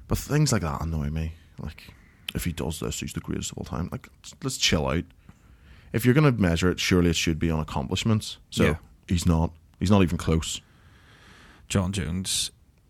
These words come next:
Speaker 2: I
Speaker 1: However, is.
Speaker 2: Yeah, he is. And the thing is that as much as I dislike him as a person,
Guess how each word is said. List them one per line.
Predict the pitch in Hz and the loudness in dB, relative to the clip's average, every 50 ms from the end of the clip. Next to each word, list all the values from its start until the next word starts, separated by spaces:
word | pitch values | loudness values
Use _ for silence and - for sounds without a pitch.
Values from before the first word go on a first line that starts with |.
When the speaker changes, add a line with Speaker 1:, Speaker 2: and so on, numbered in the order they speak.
| - - | -10 -4
Speaker 2:
I | 98 | 0
Speaker 1:
However, | 101 95 87 80 80 82 - - | 2 4 4 4 4 2 0 2
is. | 85 82 82 82 87 87 - - - - - - - _ _ - - - - - - | 2 2 2 2 2 0 -2 -4 -6 -12 -18 -20 -20 _ _ -20 -18 -16 -12 -2 2
Speaker 2:
Yeah, | 143 143 139 123 | 6 6 8 6
he | 110 127 127 127 | 6 6 6 6
is. | 123 123 117 | 6 6 6
And | - - 123 120 117 | 4 2 2 2 2
the | 107 | 2
thing | - 127 131 127 | 2 2 4 4
is | 123 117 107 101 | 4 2 2 2
that | 113 107 98 - - - - _ _ _ - _ _ _ _ | 2 2 0 -2 -6 -14 -20 _ _ _ -20 _ _ _ _
as | - 113 104 | -2 2 6
much | 110 113 113 - 123 | 6 6 8 6 6
as | 110 110 | 4 4
I | 107 | 4
dislike | 104 - 110 101 - - 104 101 98 - | 4 2 2 2 2 2 2 0 0 0
him | - 104 107 104 104 - - - | 0 0 0 -2 -4 -8 -14 -6
as | - 107 104 104 | -4 -2 -2 -2
a | 101 | 2
person, | - - 113 104 101 - - 110 113 113 | 4 4 4 4 2 0 -2 -2 -2 -4